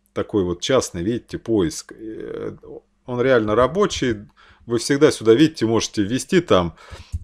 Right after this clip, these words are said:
ну вот, грех вводим, да. Нажимаете Enter, и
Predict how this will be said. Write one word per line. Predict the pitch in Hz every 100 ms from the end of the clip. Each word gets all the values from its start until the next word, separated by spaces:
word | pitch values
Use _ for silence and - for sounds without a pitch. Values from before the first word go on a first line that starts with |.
| -
ну | 87 90 95 123 104
вот, | 73 82
грех | 101 104 87 - - - _
вводим, | 90 82 87 85 73 78
да. | 82 110 120 _ _ _ _ _ - - _ - - -
Нажимаете | 107 139 143 135 123 - 127
Enter, | 143 170 175 - 104 95
и | 113 123 127